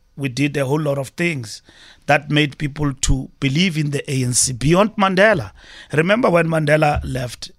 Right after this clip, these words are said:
the question was, where to without Mandela? Where is the fate of the A N C going to without this Mandela? Because everything was Mandela and Mandela, and that was it. And we went on to even become a better party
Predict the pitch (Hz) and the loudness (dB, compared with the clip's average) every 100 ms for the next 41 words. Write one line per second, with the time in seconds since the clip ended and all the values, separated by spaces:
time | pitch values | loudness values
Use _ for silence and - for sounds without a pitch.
0 | - 160 143 160 165 175 156 139 135 - | -16 -12 -4 0 0 0 -2 -2 -2 -6
1 | - - 135 143 180 196 - 175 131 107 | -8 -8 0 4 4 4 4 2 -2 -10
2 | _ 143 139 147 143 139 131 117 113 113 | _ -8 -4 -2 -4 -4 -6 -4 -6 -8
3 | - - - - - 127 165 208 220 - | -12 -12 -12 -16 -6 4 8 8 4 -4
4 | - 190 160 156 139 170 175 151 160 151 | -8 -4 -2 -4 -2 0 0 0 -4 -4
5 | - 165 151 147 - 151 139 139 147 - | -2 0 2 2 0 0 0 0 0 0
6 | 123 - - - - 135 139 156 151 131 | -2 -4 -14 -20 -4 -2 2 2 2 -2
7 | 143 160 147 127 139 135 120 139 131 - | -2 -2 -2 -2 -2 -4 -4 -2 -2 -2
8 | - - - 185 196 185 175 170 156 135 | -8 -20 -2 0 2 0 0 2 2 2
9 | 135 131 143 151 139 131 135 127 135 139 | 2 4 4 4 2 0 0 0 2 0
10 | 123 - - - - 135 131 143 143 123 | -2 -12 -20 -20 -6 -2 0 2 2 0
11 | 175 123 - - - - 170 160 160 185 | 0 -2 -10 -20 -8 -2 2 4 4 4
12 | 196 - 190 190 - - 180 170 170 156 | 0 0 0 0 -4 -4 -4 -4 -4 -4
13 | 139 - 160 160 131 - 139 - - 139 | -6 -4 -2 -2 -2 -4 -4 -4 -4 -4
14 | 131 - | -2 -2